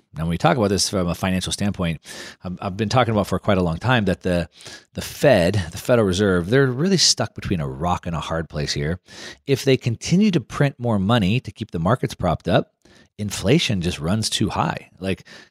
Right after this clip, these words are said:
gas and steak and bread, it's becoming unaffordable, and people aren't happy about that. But if they stop printing money to try to control inflation and raise rates like they promised to, then the markets start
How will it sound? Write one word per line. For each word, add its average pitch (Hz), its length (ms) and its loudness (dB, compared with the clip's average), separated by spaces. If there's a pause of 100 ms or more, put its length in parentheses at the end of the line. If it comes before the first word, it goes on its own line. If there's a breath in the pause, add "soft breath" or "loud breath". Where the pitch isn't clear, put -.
gas 120 580 2
and 78 140 -2
steak 117 580 4
and 76 200 -4
bread, 110 380 6
it's 98 140 -4
becoming 135 600 0
unaffordable, 123 680 -2 (120)
and 85 240 -6
people 117 280 -2
aren't 113 140 0
happy 101 260 -2
about 60 240 -8
that. 55 200 -8 (540 loud breath)
But 113 120 2
if 98 100 0
they 92 100 2
stop - 580 2
printing 110 400 -4
money 104 340 2
to - 100 -8
try - 180 -2
to 90 80 0
control 85 340 -6
inflation 104 640 -4
and 76 120 -8
raise 85 260 0
rates 95 240 -2
like 85 100 -6
they 76 120 -8
promised 175 420 -2
to, 82 200 -2 (520 loud breath)
then 104 220 0
the 107 80 2
markets 85 440 -2
start - 300 -4